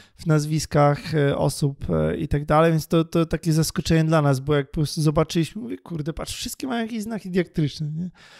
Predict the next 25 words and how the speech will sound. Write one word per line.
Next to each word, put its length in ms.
E, 560
więc 180
jakby 260
to 120
było, 180
teraz 300
się 100
trochę 340
uspokoiło, 560
ale 120
widzę, 200
że 60
tam 160
chyba 180
ktoś 440
nie 240
do 100
końca 300
odrobił 320
pracę 340
domową 380
z 80
U 60
T 220
F-a, 280